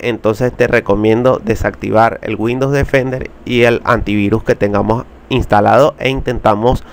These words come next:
eh, iniciar el juego. Si no te funciona de esa manera, pues vamos a inicio,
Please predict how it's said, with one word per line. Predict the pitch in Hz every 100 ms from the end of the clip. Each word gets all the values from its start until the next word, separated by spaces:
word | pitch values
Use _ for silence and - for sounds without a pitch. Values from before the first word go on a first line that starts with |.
| - - - - -
eh, | - 113 107 98 -
iniciar | 123 107 101 104 98
el | - 107
juego. | 95 95 92 92 -
Si | - - 131
no | 131 131
te | 170
funciona | 165 143 139 139
de | 147
esa | 147
manera, | 143 131 131 156
pues | - 123 113
vamos | 104 104 123
a | 123
inicio, | 135 147 131 - 151